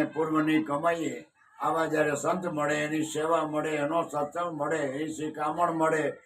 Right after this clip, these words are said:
અને આ સગુણ સંતને જો ભગવાન આપણે જો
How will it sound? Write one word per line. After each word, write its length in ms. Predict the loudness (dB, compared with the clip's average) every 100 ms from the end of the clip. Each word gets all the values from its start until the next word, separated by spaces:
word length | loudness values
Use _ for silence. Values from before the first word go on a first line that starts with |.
| -20 -14 -2
અને 140 | 0 0 _ _ 4
આ 60 | 4 2
સગુણ 340 | 4 4 4 2 -4 -14 _ _ 4
સંતને 400 | 6 6 8 6 6
જો 100 | 2 4
ભગવાન 400 | 0 2 4 4
આપણે 280 | 2 2 0
જો 80 | 2